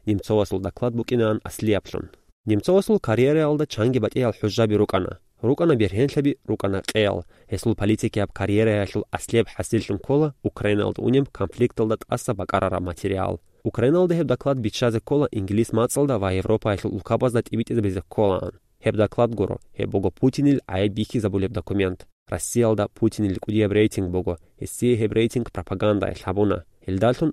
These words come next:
Россия шулаз доклада шли букни колеб қимат лезе бугин абров жоялда, боже шли бат агу хечо хелен абуна Рустамовас.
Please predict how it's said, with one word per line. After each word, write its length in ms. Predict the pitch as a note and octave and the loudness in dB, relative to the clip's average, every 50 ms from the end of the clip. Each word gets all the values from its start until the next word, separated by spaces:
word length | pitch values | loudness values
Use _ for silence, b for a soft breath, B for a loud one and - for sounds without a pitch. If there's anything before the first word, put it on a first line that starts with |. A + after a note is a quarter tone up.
| - | -4
Россия 380 | - - - - - A#2 A#2 A#2+ | -8 -12 -12 -6 -2 -2 0 0
шулаз 280 | - - B2 B2 A#2 - | 0 0 0 0 0 0
доклада 360 | F#2 - - G#2 G#2 A2+ A2 | -4 -4 -4 -2 -2 -2 -2
шли 140 | - - G#2 | -2 -4 -4
букни 340 | G2+ G#2 - - A#2 A2+ | -4 -4 -4 -2 -2 -2
колеб 320 | - - - A2 G#2+ G#2 - - | -2 -2 -2 -2 -2 -2 -2 -4
қимат 360 | - - A2+ G#2+ - - - | -4 -2 -2 -2 -2 -2 -2
лезе 220 | A2 A2 G2+ G#2+ | -2 -2 -2 -2
бугин 260 | G2+ A2 A2 A2 G#2 - | -2 -2 -2 -4 -4 -4
абров 380 | - G#2 G#2+ G#2 A2+ A2 G2+ G2+ | 0 0 2 2 2 0 0 0
жоялда, 380 | G#2 A2+ A#2+ B2 B2 B2 B2+ b b b b b _ | 0 0 0 2 0 0 -2 b b b b b _
боже 300 | G#2+ G2+ A2 A#2 A#2+ B2+ | 2 4 4 4 4 2
шли 160 | - - B2+ | 2 0 0
бат 160 | A#2+ - - - | -2 -2 -2 -2
агу 220 | - G2+ G2 G#2 | 0 0 0 0
хечо 260 | E2+ A2+ A2+ - A#2 | 0 0 0 0 0
хелен 260 | G2+ F#2 F2 F#2 F#2 - | 0 0 -2 -4 -4 -4
абуна 400 | - G2 G2+ A2+ A2+ A2 A2+ A2+ - | -4 -4 -2 0 0 0 0 -2 -4
Рустамовас. 680 | - F2+ - - G2+ F#2+ F#2 - D#2 F#2 - - - | -8 -10 -4 -2 -2 -2 -2 -2 -4 -6 -8 -12 -14